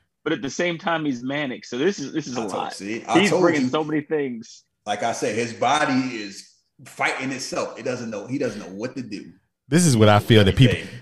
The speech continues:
Speaker 3: this is what I feel most of those people at the Capitol wanted to do. This is how they want the world to work.
Speaker 2: Oh, yeah,
Speaker 3: Do what the
Speaker 2: like,
Speaker 3: fuck I
Speaker 2: so
Speaker 3: wanna do. Ah.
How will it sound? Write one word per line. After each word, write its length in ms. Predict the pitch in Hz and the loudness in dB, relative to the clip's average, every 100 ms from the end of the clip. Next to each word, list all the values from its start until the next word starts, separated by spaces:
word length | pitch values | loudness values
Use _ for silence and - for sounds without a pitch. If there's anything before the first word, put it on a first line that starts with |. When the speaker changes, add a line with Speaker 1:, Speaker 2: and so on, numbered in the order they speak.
| - | 2
Speaker 3:
this 120 | 294 | 4
is 40 | |
what 80 | 208 | 8
I 100 | 139 | 6
feel 200 | 123 147 | 6 6
most 200 | 117 117 117 | 8 8 8
of 60 | |
those 100 | 107 | 6
people 240 | - 110 98 | 8 6 4
at 60 | |
the 80 | 85 | 2
Capitol 440 | - 117 98 95 | 4 6 6 4
wanted 240 | 90 90 87 | 6 4 2
to 60 | |
do. 240 | 78 85 85 | 2 2 4
This 140 | 107 | 6
is 20 | |
how 80 | 131 | 6
they 100 | 107 | 6
want 160 | 98 92 | 4 2
the 80 | 90 | 2
world 260 | 90 90 | 2 2
to 40 | 85 | 2
work. 280 | 87 87 - _ _ _ _ _ _ _ _ _ _ _ _ _ - | 4 2 0 _ _ _ _ _ _ _ _ _ _ _ _ _ -20
Speaker 2:
Oh, 120 | 67 | -20
yeah, 100 | 73 | -10
Speaker 3:
Do 120 | 90 90 | -4 -2
what 80 | 92 | -2
the 40 | |
Speaker 2:
like, 60 | - | -4
Speaker 3:
fuck 260 | - 120 104 | 2 4 6
I 100 | 101 | 6
Speaker 2:
so 80 | |
Speaker 3:
wanna 200 | 107 107 | 8 6
do. 260 | 98 92 85 - _ _ _ _ | 4 0 0 -6 _ _ _ _
Ah. 680 | 104 113 113 101 95 87 - | 2 6 6 6 4 0 -4